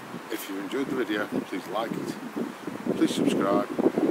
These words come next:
please hit the notification bell so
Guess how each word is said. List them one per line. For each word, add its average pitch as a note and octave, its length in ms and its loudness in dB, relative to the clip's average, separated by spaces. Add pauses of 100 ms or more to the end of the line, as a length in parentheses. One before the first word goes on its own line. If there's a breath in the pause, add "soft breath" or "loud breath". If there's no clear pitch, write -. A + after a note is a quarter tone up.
(880)
please C#4+ 260 4
hit C4 320 4
the - 100 -6
notification - 640 2
bell F#2+ 200 2
so F2 300 -2